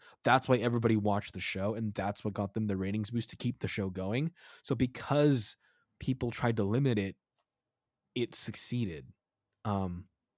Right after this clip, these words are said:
but yeah, it's, it's always just, it seems so ridiculous to me to, to ban books. Like, I, I understand you're not gonna put,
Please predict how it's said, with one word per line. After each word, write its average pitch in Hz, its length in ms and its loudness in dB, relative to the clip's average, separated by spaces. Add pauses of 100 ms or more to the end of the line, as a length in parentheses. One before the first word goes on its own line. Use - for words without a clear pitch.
(1500)
but 160 240 -2
yeah, 202 100 2
it's, 104 280 -2
it's 123 280 -6
always 170 320 2
just, - 300 -2
it - 160 -10
seems 170 360 -2
so - 180 0
ridiculous 127 880 -4
to 175 120 -6
me 180 300 0 (720)
to, 139 400 2
to 123 340 4 (480)
ban 120 760 2 (500)
books. - 320 -4
Like, 107 200 -2
I, 127 160 4
I 156 140 4
understand 180 480 2
you're 123 80 4
not 123 180 4
gonna 127 140 0
put, 110 320 2